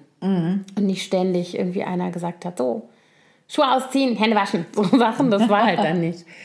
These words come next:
Speaker 2: Ähm, genau, aber ja, nee, also ich würde jetzt nicht sagen, dass die als, als Personen jetzt so einen großen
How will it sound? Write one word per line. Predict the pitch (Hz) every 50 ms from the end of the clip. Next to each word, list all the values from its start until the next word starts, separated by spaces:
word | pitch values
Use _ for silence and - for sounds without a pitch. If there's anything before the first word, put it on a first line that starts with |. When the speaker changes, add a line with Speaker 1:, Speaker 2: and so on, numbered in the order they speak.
| - - - - - _ _ _ _
Speaker 2:
Ähm, | 208 202 185 180 175 175 175 175 175 175 175 -
genau, | - 190 185 180 175 170 170 175 -
aber | - 190 196 190 190 202 214 - - - _ _ _ - - - -
ja, | - 214 208 208 220 240 247
nee, | 247 233 226 240 262 262
also | - 220 208
ich | 220 208 214
würde | 220 220
jetzt | 226 214 220 -
nicht | 240 233 240
sagen, | - 240 240 240 240 220
dass | 220 220 -
die | - - 220 220 220
als, | - - 214 208 - - - - - -
als | 220 208 202 202 - -
Personen | - 214 202 180 196 208 208 233 254 262 262 269 277 277 - - - - - - _ _ _ _ _
jetzt | 226 226 220 - -
so | 226 214
einen | 208 208 202
großen | 202 196 208 214 226 233 226 226 226 214 208 202 202 202 202 202 196 202 202 196